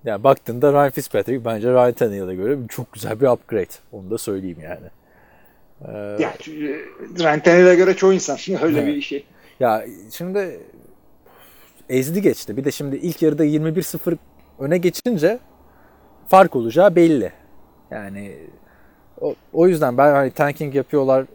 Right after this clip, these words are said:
Speaker 1: zaten yapmadıklarını düşünüyoruz da şu maç böyle oldu diye tanking demeyelim. Miami bu sene tam iyi olmayacak ama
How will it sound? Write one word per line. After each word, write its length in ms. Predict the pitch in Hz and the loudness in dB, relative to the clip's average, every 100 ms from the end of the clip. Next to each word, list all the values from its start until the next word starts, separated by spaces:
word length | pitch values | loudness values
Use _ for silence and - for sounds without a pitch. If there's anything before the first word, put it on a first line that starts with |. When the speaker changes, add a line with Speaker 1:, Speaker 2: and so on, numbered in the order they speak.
| - | -6
Speaker 1:
zaten 260 | 127 131 131 | -2 0 0
yapmadıklarını 600 | 117 - 113 113 113 120 | -2 -4 -10 -6 -8 -8
düşünüyoruz 380 | 104 123 175 143 | -12 -10 -8 -6
da 40 | |
şu 160 | - 139 | -6 -6
maç 300 | 135 - - _ _ - | -6 -8 -20 _ _ -2
böyle 220 | 123 127 | 0 4
oldu 200 | 120 123 - | 2 0 0
diye 120 | 120 | -2
tanking 420 | - 117 110 123 160 | 0 -4 -6 -4 -2
demeyelim. 300 | 117 113 170 | -2 -4 -2
Miami 340 | 175 131 147 | 0 -2 -4
bu 60 | 156 | -8
sene 200 | 139 131 | -8 -8
tam 180 | 127 - 139 | -8 -10 -10
iyi 100 | 139 | -4
olmayacak 400 | 131 98 98 127 | -4 -4 -10 -8
ama 260 | 156 127 | -8 -8